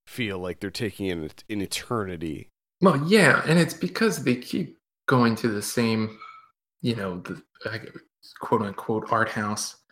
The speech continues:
Speaker 2: style where it's just, like, slowly, slowly move the camera forward in an empty hallway. And we just, like, you know, and then we'll, it's like, we use that as filler, or they use that as filler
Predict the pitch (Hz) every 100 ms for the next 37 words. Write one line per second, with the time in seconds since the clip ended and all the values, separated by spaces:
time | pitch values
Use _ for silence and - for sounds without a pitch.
0 | - - 113 107 104 101 95 - 107 104
1 | 95 80 - _ _ _ - - - 110
2 | 98 92 82 - - _ - - 120 104
3 | 98 92 98 - - - 120 80 - -
4 | - 82 - - - - _ - 110 92
5 | - 117 113 - 113 - - 69 87 -
6 | - - _ _ _ _ 120 110 107 113
7 | 110 101 - 117 98 98 - 110 110 101
8 | 104 - - 123 117 - 123 120 123 120
9 | - 113 101 95 - - 107 92 90 -
10 | 107 98 110 104 101 92 98 92 90 -
11 | 110 92 92